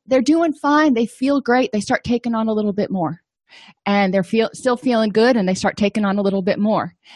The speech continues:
And before they know it, they're not practicing their mindfulness. They're not getting the rest they need. They're not taking care of themselves anymore. So they start feeling run down, and they start feeling anxious and symptomatic again. Um,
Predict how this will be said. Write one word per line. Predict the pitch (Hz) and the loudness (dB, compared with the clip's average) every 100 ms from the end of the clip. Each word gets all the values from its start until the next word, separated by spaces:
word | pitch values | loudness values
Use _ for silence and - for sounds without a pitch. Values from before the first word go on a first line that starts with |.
| - | -4
And | 208 | 0
before | 214 202 254 262 | 0 0 0 2
they | 233 | 2
know | 220 247 359 | 2 4 4
it, | 220 220 - - _ | 2 0 -4 -20 _
they're | 202 240 | 0 2
not | 240 247 - _ | 2 2 0 _
practicing | 277 269 262 - 220 | -2 -2 -4 -6 -4
their | 208 | -2
mindfulness. | 196 180 180 190 170 165 - | -2 -2 -4 -6 -8 -8 -4
They're | 208 208 | -2 0
not | 220 220 - | 0 0 -2
getting | 233 233 233 | -2 -2 -2
the | 196 | -4
rest | 175 175 - - | -2 -4 -6 -8
they | 175 170 | -6 -4
need. | 170 151 - | -6 -8 -8
They're | 185 | -4
not | 196 214 - | -2 -2 -4
taking | 220 214 202 | -6 -6 -6
care | 233 240 | -2 0
of | 233 | 0
themselves | 196 170 160 165 190 | -2 -2 -2 -2 -4
anymore. | 175 165 151 160 - - - | -2 -2 -2 -4 -8 -20 -12
So | - | -6
they | 208 | -4
start | 214 233 - | -2 0 -2
feeling | - 233 214 196 | -2 -4 -4 -2
run | 196 202 | 0 0
down, | 196 196 190 156 143 | 0 0 -2 -4 -6
and | 175 | -6
they | 170 | -6
start | - 185 | -4 -4
feeling | - 214 202 185 185 - | -4 -4 -2 -2 -4 -2
anxious | 180 170 180 170 - | -4 -4 -4 -6 -6
and | 175 170 | -4 -4
symptomatic | 160 190 165 165 156 147 135 | -4 -6 -6 -6 -4 -4 -6
again. | 165 - 95 175 - _ _ - - - - - | -10 -6 -6 -8 -18 _ _ -20 -20 -20 -20 -10
Um, | - 165 - | -4 -2 -4